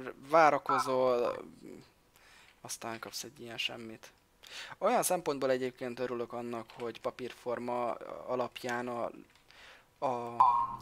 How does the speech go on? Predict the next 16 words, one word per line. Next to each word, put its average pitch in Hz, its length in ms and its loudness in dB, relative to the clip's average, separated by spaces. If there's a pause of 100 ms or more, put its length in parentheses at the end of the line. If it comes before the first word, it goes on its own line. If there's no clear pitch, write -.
(140)
várhatóan 143 680 12
legerősebb 131 580 4
csapatok 120 420 -6
jutottak 123 360 -8
eddig 120 260 -6
tovább, 131 420 0
mert 131 320 -4
így 135 200 -8
még 139 460 -4
jobban 117 440 -6
kiélezettebb 113 840 -6
és 107 140 -8
izgalmasabb 110 680 -6
lesz - 380 -6
a, 117 220 -2
a 113 80 -4